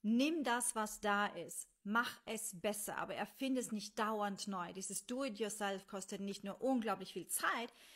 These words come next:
sondern unglaublich viele Ressourcen deinerseits und damit vergibst du massig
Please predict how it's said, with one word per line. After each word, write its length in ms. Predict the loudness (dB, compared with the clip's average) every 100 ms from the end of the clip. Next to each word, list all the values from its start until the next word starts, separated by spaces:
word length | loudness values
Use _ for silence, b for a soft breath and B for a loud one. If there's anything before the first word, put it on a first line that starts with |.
| B -6
sondern 320 | -2 -2 0
unglaublich 540 | 2 2 2 0 -4
viele 240 | -4 -4 -2
Ressourcen 480 | -4 -4 -6 -6 -4
deinerseits 600 | -4 -4 -6 -6 -8 -8
und 100 | -4
damit 300 | -2 -2 -2
vergibst 480 | -4 -4 -6 -6 -4
du 200 | -6 -6 b b b b -4
massig 920 | 0 2 2 0 -6 -8 -12 -18